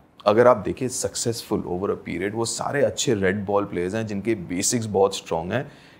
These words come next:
कंसिस्टेंटली पाँच साल, आठ साल से डोमिनेट किया टी ट्वेंटी। So, uh, completely agree with that। ये आप उसके करियर की तरफ थोड़ा सा नज़र डालते हैं,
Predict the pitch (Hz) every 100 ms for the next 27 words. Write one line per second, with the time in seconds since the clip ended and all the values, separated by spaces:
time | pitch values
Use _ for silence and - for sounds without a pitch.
0 | _ 117 113 127 117 - 110 107 107 -
1 | 95 101 - 95 95 92 90 92 - 95
2 | 95 123 98 95 101 98 90 90 87 87
3 | - 92 98 107 113 110 - - - -
4 | - - 110 101 - - 104 101 117 117
5 | 113 95 95 92 90 73 90 - - -
6 | 165 170 - - - - - 165 170 151
7 | 135 139 139 120 107 101 - 117 98 104
8 | 95 87 92 85 90 107 101 92